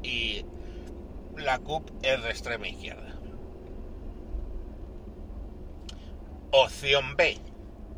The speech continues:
Opción B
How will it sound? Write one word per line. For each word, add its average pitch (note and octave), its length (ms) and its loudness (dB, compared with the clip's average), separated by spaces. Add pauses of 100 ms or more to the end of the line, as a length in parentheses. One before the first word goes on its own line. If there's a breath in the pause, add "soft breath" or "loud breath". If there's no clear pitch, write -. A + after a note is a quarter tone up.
(1900)
Opción C3+ 640 2
B F3+ 260 6